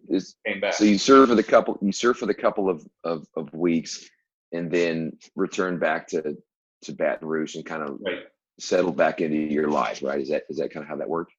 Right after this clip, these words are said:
Speaker 2: Yeah, and but, but, you know, the crazy thing is, Jeff, is that once, once I got back to, to Baton Rouge, um,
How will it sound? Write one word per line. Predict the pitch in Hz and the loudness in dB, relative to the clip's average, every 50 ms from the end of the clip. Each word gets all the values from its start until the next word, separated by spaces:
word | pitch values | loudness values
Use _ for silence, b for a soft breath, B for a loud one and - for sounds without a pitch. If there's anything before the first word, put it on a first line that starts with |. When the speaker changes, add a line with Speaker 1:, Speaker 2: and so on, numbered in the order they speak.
| _ _ _ _ - | _ _ _ _ -4
Speaker 2:
Yeah, | 269 269 226 160 123 107 104 107 156 | 0 2 4 4 4 2 0 -2 -2
and | 175 185 180 165 165 | -4 -4 -4 -4 -4
but, | 208 202 196 | -4 -4 -2
but, | 202 190 - - | -2 -4 -4 -4
you | 196 | -6
know, | 190 196 | -4 -4
the | 180 180 | -4 -4
crazy | - 233 240 254 226 214 196 | 0 0 0 2 0 -2 -6
thing | 196 - 196 185 180 | -6 -4 -2 -2 0
is, | 190 214 214 202 - | 0 -2 -2 -2 -2
Jeff, | 156 147 151 147 160 | 0 0 0 0 0
is | 143 | -2
that | 139 147 143 131 127 | 0 0 -2 -2 -2
once, | 135 175 202 214 214 - - - - - - | -2 0 0 0 -2 -6 -8 -12 -16 -12 -8
once | 147 175 208 208 196 | -6 -6 -4 -2 -2
I | 185 170 156 | -2 0 0
got | 165 165 165 165 - | 2 0 0 0 -2
back | 139 135 147 165 170 - - - | -2 0 0 0 -2 -2 -4 -2
to, | 143 131 127 120 - | -2 0 0 -2 -4
to | - 123 | -8 -6
Baton | 110 110 131 147 139 123 113 | -2 0 0 0 0 -2 0
Rouge, | 117 131 156 190 175 131 113 107 107 - - - _ _ _ _ _ _ - | 2 4 6 6 6 4 2 0 -4 -8 -14 -18 _ _ _ _ _ _ -4
um, | 107 107 110 107 107 104 101 98 98 | -2 0 0 0 0 -2 -4 -8 -12